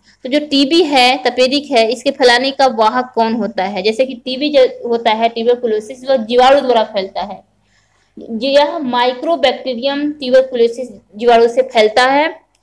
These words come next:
और यह हमारे श्वसन तंत्र को प्रभावित करता है टीबी, और यह वायु के द्वारा फैलता है। किसके द्वारा? वायु के द्वारा।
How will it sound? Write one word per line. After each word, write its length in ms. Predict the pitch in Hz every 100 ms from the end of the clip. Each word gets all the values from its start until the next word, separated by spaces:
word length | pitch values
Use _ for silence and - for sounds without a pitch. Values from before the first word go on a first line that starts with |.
| _ _ _ 254
और 180 | 285
यह 220 | 285 320 359
हमारे 400 | 349 247 247 269
श्वसन 420 | 277 277 339 349
तंत्र 360 | 285 269 269
को 340 | 277 247 208 214 - _ _ _ _ _ -
प्रभावित 520 | 247 254 233 277 302 -
करता 300 | 285 294 294
है 280 | 302 320 392 - _
टीबी, 460 | 294 285 320 440 466 _ _ _ _ _ _ _
और 140 | 262 277
यह 160 | 294
वायु 420 | 285 226 226 269
के 100 | 277
द्वारा 260 | 233 220 202
फैलता 400 | 202 196 196 196
है। 140 | 196
किसके 280 | 196 233 277
द्वारा? 460 | 254 269 294 403 -
वायु 440 | 240 220 208 226 233
के 80 | 202
द्वारा। 340 | 180 175 -